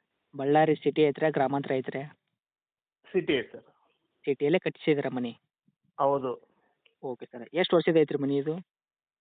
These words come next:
Speaker 2: ಎರಡ್ ಸಾವಿರದ ಹತ್ತೊಂಬತ್ತರಲ್ಲಿ ಕಟ್ಟಿರೋದು.
Speaker 1: ಅಂದ್ರೆ ಆರು ವರ್ಷದ ಮನೆ ಐತ್ರಿ?
Speaker 2: ಹೌದು ಸರ್.
Speaker 1: ಓಕೆ. ಇವಾಗ ಈ ಮನೆ ಒಳಗಡೆ ಸರ್, ನಮಗೆ
Speaker 2: ಓಕೆ.
Speaker 1: ಬೆಡ್‌ರೂಮ್‌ಗಳು ಎಷ್ಟು ಸಿಗುತ್ತೆ? ಕಿಚನ್ ಆಗಿರ್ಬೋದು, ಮತ್ತೆ ಬಾತ್ರೂಮ್ ಒಳಗಡೆ ಅಟ್ಯಾಚ್‌ಮೆಂಟ್ ಮಾಡಿದಾರಾ? ಏನ್ ಹೊರಗಡೆ ಕೂಡ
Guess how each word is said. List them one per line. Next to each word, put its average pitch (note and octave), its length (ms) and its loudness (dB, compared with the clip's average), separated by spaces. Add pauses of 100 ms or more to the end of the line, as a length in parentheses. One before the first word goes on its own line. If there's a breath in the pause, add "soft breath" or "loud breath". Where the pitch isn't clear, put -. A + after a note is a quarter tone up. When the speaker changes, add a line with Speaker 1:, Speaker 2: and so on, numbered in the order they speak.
(200)
Speaker 2:
ಎರಡ್ E3+ 220 -2
ಸಾವಿರದ F#3+ 200 4
ಹತ್ತೊಂಬತ್ತರಲ್ಲಿ D3+ 680 0
ಕಟ್ಟಿರೋದು. A2+ 640 -14 (340)
Speaker 1:
ಅಂದ್ರೆ D3+ 180 -2
ಆರು C#3 280 2
ವರ್ಷದ D3 180 0
ಮನೆ E3 200 2
ಐತ್ರಿ? C3 200 -6 (680)
Speaker 2:
ಹೌದು C#3 260 2
ಸರ್. A#2 240 -14 (960)
Speaker 1:
ಓಕೆ. B2 360 -8 (760)
ಇವಾಗ D#3+ 260 2 (160)
ಈ D#3 120 0
ಮನೆ D3+ 220 0
ಒಳಗಡೆ D#3 320 2
ಸರ್, A2+ 240 -8 (560)
ನಮಗೆ C#3+ 220 -6
Speaker 2:
ಓಕೆ. D3 520 -6 (120)
Speaker 1:
ಬೆಡ್‌ರೂಮ್‌ಗಳು D#3 600 2
ಎಷ್ಟು D3+ 200 0
ಸಿಗುತ್ತೆ? C#3+ 400 -4
ಕಿಚನ್ C#3+ 360 -6
ಆಗಿರ್ಬೋದು, C3+ 480 -2
ಮತ್ತೆ B2+ 260 -8
ಬಾತ್ರೂಮ್ B2+ 420 -4
ಒಳಗಡೆ B2+ 400 -4
ಅಟ್ಯಾಚ್‌ಮೆಂಟ್ C3 560 -12
ಮಾಡಿದಾರಾ? B2 320 -4
ಏನ್ B2 80 -8
ಹೊರಗಡೆ B2 300 -6
ಕೂಡ B2+ 200 -8